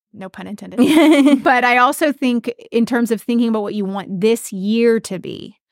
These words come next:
Speaker 1: what do you want this year to, to focus on, to anchor on? And you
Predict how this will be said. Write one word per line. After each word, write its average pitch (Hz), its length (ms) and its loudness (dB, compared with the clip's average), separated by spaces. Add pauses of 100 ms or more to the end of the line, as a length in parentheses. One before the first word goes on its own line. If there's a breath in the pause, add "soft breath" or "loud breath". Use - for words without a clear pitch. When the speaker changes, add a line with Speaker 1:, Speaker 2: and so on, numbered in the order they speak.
(260)
Speaker 1:
what 208 100 -6
do 233 60 -2
you 240 60 0
want 247 120 0
this 294 220 -6
year 226 340 0
to, 220 260 -8 (100)
to 208 260 -8 (120)
focus 202 560 -6
on, 160 280 -8
to - 180 -8
anchor 190 400 -6
on? 110 340 -10 (540 soft breath)
And 202 560 -4 (240)
you 202 120 -6